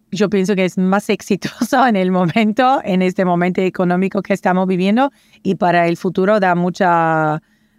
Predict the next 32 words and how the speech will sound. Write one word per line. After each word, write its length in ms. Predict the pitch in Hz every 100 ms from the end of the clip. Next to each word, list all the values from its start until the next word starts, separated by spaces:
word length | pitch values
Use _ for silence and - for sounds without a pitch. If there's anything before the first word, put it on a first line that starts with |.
| _
para 240 | - 180 170
mí, 220 | 180 180
como, 540 | 196 175 160 151 156 196 _ _
eh, 880 | - 175 165 127 110 - 101 85 - _ _ _ _ _ _ _ -
me 100 | 202
muestra 500 | 202 214 226 262 240
que 140 | 214
como 440 | - 196 185 185 214
a 80 | 196
lo 100 | 190
mejor 280 | 190 190 208
vamos 300 | 190 196 185
a 80 | 202
comprar 460 | 185 180 185 180
algún 400 | 180 175 175 185
día, 280 | 175 185 196
no 240 | 185 185 214
tan 280 | 220 208
lejos 340 | 196 208 214 -
de 140 | 240
hoy, 380 | 269 233 220 240 _ _ _ _ -
eh, 320 | 185 180 175
los, 460 | 175 180 180 - - -
eh, 200 | 190 180
stocks, 760 | - - 247 220 220 - - - -
o 300 | 202 185 170
como 280 | 196 175 175
Manchester 500 | 175 180 196 - 185
United 480 | 175 180 185 180
está 760 | 175 165 - 180 175 170 180 202 _ _ _
publicly 540 | 196 185 190 185 185
traded, 460 | 175 - 214 196 180